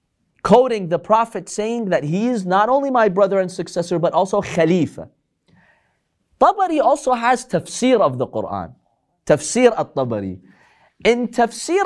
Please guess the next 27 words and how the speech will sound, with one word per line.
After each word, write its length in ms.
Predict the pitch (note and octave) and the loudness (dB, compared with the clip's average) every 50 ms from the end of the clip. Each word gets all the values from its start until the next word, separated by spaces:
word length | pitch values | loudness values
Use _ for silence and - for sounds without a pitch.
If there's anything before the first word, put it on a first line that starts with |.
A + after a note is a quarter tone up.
| F4 - | 2 0
at-Tabari, 800 | C4 - - - A#3 A3 G3+ E3+ F#3 E3 D3 C#3 C3 C3 D#3 - - _ _ _ _ _ _ _ _ _ _ _ _ _ _ _ _ - | 0 -2 0 2 2 2 2 2 0 0 0 -2 -6 -8 -10 -14 -18 _ _ _ _ _ _ _ _ _ _ _ _ _ _ _ _ 2
it 100 | F3+ G#3 | 2 2
appears 640 | A3+ A3+ - - - C#4+ D#4 F4 E4+ E4 D4 B3 A3 | 2 2 -2 -4 -4 -2 0 0 0 0 0 -2 0
that 440 | G#3 A3+ G#3+ G#3+ G3+ G#3 G3 G3+ _ _ _ | 2 4 4 4 4 2 -2 -8 _ _ _
he 220 | - C3 F3 G#3 G#3+ | -6 -2 0 2 4
realized 680 | G3+ F#3+ F3+ A3+ C#4+ D4+ D4 C4+ A#3 A3 G#3 F#3+ D#3+ | 4 4 4 4 4 4 4 4 4 4 2 0 0
this 180 | E3+ G#3 G3+ G3+ | -2 -4 -4 -6
hadith 680 | - - D#3+ D#3+ D3+ F#3 A3 A3 G3 E3+ D#3 - - - _ _ _ _ _ _ _ _ _ _ _ _ _ _ _ _ _ _ _ _ _ - | -6 -4 -4 -4 -2 -4 -4 -2 -2 -2 -4 -6 -10 -20 _ _ _ _ _ _ _ _ _ _ _ _ _ _ _ _ _ _ _ _ _ 2
is 160 | F#3 F3 E3+ | 2 2 2
not 260 | G#3 A3+ A#3+ G#3 E3 | 2 2 2 2 2
good 160 | E3+ G#3+ G3+ | 0 0 0
for 220 | G3+ - F#3+ F#3 E3+ | 0 -4 -4 -2 -2
him 200 | F3 F#3+ F3+ F3+ | -2 -2 -4 -4
to 480 | - - D#3+ D3 C#3+ C#3 C3+ C3 C3+ - _ _ _ _ _ _ - | -6 -4 -4 -2 -2 -4 -6 -8 -12 -18 _ _ _ _ _ _ 0
mention, 640 | D3+ F#3+ G3+ F#3 - - - B2+ G#2+ G2+ A2+ - - _ _ _ _ _ | 2 2 2 2 -2 -6 -8 -8 -8 -8 -10 -14 -20 _ _ _ _ _
so 220 | - - - A3 | -4 2 2 4
he 180 | G#3 G3+ A#3+ A#3 | 4 4 2 -2
played 640 | A3+ - - - - G#3 A3+ B3 B3+ C4 A3 E3 D3 | -2 -6 -10 -4 0 4 4 6 4 4 2 -2 -2
with 200 | C#3 C3+ A#2 A2+ | -4 -4 -4 -4
it 100 | G#2 G#2 | -6 -6
a 40 | |
little 320 | G2+ G2 G2 G2 F#2+ F2+ F2 | -6 -8 -8 -8 -8 -10 -10
bit. 200 | G2 G#2+ - - _ _ _ _ _ _ _ _ _ _ _ _ _ - | -12 -14 -16 -18 _ _ _ _ _ _ _ _ _ _ _ _ _ 0
What 200 | D3+ F#3+ A3 F#3+ | 2 2 2 2
did 120 | B3+ B3 | -2 -2
he 180 | G#3+ G3 G#3 F#3+ | -2 -2 -2 -2
do? 300 | D3+ D3 D3+ C3 A2 - | -2 -2 -4 -4 -6 -8